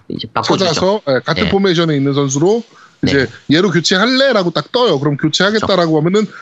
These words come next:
Speaker 2: 바로 그냥 교체가 되니까
Speaker 1: 네.
Speaker 2: 경기를 끊지 않는,
Speaker 1: 네.
Speaker 2: 네, 경기 흐름을 끊지 않는 듯한 느낌으로 이렇게 했던 부분이, "아이, 씨발, 이걸 왜 이제서야 만든 거야?" <laughs> 라고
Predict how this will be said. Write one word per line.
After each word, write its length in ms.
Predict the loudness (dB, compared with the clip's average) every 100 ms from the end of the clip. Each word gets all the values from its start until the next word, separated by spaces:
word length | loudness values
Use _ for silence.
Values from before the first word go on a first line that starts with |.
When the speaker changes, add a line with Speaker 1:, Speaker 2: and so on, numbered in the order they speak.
| -12
Speaker 2:
바로 280 | -2 0 2
그냥 180 | 2 2
교체가 260 | 0 0 0
되니까 300 | 0 -2 -2
Speaker 1:
네. 60 | -4 -20 _
Speaker 2:
경기를 600 | 0 0 0 0 0 -2 -6 _
끊지 400 | 0 0 0 0
않는, 500 | 2 2 2 0 -4 -10 _
Speaker 1:
네. 160 | -2 0
Speaker 2:
네, 100 | 0
경기 300 | 2 2 2
흐름을 380 | 2 2 0 0
끊지 300 | -2 0 0
않는 540 | 2 2 2 0 -2 -8 _ _
듯한 300 | -4 0 2
느낌으로 960 | 2 0 0 2 2 2 2 2 2 0
이렇게 440 | -2 0 0 0 -2 -14 -20 -6
했던 260 | -2 2 2
부분이, 460 | 2 2 2 0 -4 _ _ _ 0
"아이, 140 | 2
씨발, 260 | 4 2 4
이걸 260 | 4 2 4
왜 80 |
이제서야 540 | 2 2 2 4 4 4
만든 260 | 2 2
거야?" 220 | 2 2 2
<laughs> 0 |
라고 160 | 0